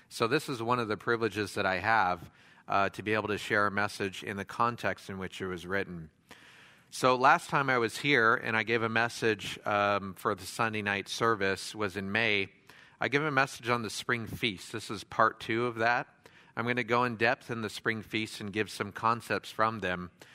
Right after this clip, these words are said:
But there is a little bit of review. So if you brought your Bibles tonight, some passages will be on the sc-, screen and some of them will be in your Bibles. So if you brought your Bibles, please turn to Matthew chapter seventeen.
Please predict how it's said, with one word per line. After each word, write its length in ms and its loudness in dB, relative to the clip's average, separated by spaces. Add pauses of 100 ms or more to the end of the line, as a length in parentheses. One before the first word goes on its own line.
(280)
But 160 4
there 140 6
is 100 2
a 80 0
little 240 2
bit 240 0
of 180 -2
review. 540 0
So 460 0
if 180 -4
you 80 -6
brought 240 4
your 120 2
Bibles 440 4
tonight, 420 0 (360)
some 320 0
passages 560 2
will 100 0
be 160 0
on 140 0
the 80 -4
sc-, 300 -12
screen 500 -2
and 120 -4
some 240 0
of 100 0
them 200 0
will 140 -2
be 340 -2 (320)
in 160 -2
your 140 2
Bibles. 440 2
So 220 0
if 140 -6
you 40 -8
brought 220 4
your 80 0
Bibles, 380 4
please 280 -2
turn 200 -2
to 60 -6
Matthew 420 0
chapter 360 0
seventeen. 800 -4